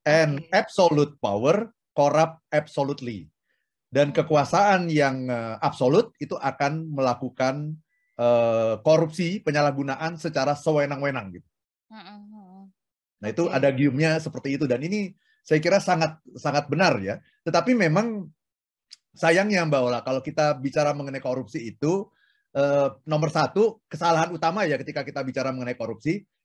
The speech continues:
Speaker 1: kita melihat bahwa, selalu melihat keluar gitu. Bahwa
Speaker 2: Hmm.
Speaker 1: yang korupsi itu orang lain gitu, ya.
Speaker 2: Hmm.
Speaker 1: Bukan kita. Jadi selalu ketika kita bicara mengenai korupsi ya, hari ini kan kita bicara mengenai korupsi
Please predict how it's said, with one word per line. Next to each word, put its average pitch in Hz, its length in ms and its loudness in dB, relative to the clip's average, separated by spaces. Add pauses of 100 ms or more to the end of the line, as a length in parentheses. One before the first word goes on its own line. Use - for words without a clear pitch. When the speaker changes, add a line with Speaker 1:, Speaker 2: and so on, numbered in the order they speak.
Speaker 1:
kita 196 240 2
melihat 190 400 4
bahwa, 147 560 2
selalu 214 320 0
melihat 202 160 0
keluar 202 400 0
gitu. 110 240 -14 (720)
Bahwa 131 320 2
Speaker 2:
Hmm. 190 80 0
Speaker 1:
yang 151 80 -2
korupsi 160 360 -4
itu 233 120 -6
orang 143 300 -4
lain 180 420 2
gitu, 92 360 -12 (240)
ya. 110 280 -2
Speaker 2:
Hmm. - 280 -16 (120)
Speaker 1:
Bukan 170 400 0
kita. 123 480 -2
Jadi 131 240 -2
selalu 190 320 0
ketika 190 240 -4
kita 165 160 -4
bicara 147 320 0
mengenai 135 160 -4
korupsi 127 400 -4
ya, 127 80 0
hari 143 240 -4
ini 160 80 -6
kan 185 80 -8
kita 165 240 -2
bicara 135 240 0
mengenai 127 240 -4
korupsi 123 560 -4